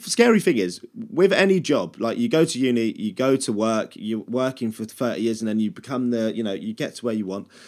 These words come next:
But we're doing all of this in such a short amount of time. So it's like, that,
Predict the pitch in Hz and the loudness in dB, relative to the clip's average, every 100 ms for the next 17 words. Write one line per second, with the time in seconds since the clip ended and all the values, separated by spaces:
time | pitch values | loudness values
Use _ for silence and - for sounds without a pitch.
0 | - 139 196 202 185 170 165 170 170 135 | -4 8 8 10 8 8 6 8 8 4
1 | 117 113 - 85 101 117 - 104 101 - | 0 -2 -2 -4 -2 -2 -2 -4 -4 -2
2 | 110 87 107 101 - 120 - 78 76 | -2 -2 -4 -4 -2 -2 -2 -8 -16